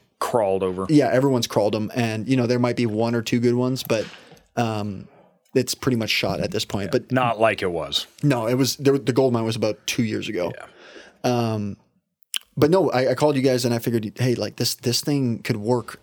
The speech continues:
Speaker 2: a-, and has all the characteristics. And, um, obviously, like, it's, it, it's, yeah, man. Um, it's hard to s-, it's hard to, like, gauge a project, like, just off the, off the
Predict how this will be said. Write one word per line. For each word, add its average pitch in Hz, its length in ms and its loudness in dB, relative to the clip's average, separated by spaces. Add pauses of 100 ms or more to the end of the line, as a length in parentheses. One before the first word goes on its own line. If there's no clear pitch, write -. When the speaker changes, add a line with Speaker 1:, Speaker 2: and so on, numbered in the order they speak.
Speaker 2:
a-, 117 220 -4
and 123 120 -2
has 117 180 0
all 120 80 2
the 123 60 0
characteristics. 110 840 -4 (520)
And, 110 500 -2 (480)
um, 110 480 -2 (880)
obviously, 127 380 2
like, 101 260 -6 (640)
it's, 123 220 -2 (160)
it, 127 160 -2 (240)
it's, - 260 0 (140)
yeah, 127 180 -12
man. 90 160 -8 (560)
Um, 113 420 -2
it's 123 160 0
hard 170 360 0
to 139 80 0
s-, - 260 -4
it's - 160 -4
hard 147 260 0
to, 107 280 0
like, 107 280 -4 (160)
gauge 117 560 -2 (400)
a 123 60 0
project, 123 480 -2
like, 113 180 -4
just 120 300 -2
off 110 300 -4
the, 92 320 -4 (500)
off 113 280 -4
the 92 360 -2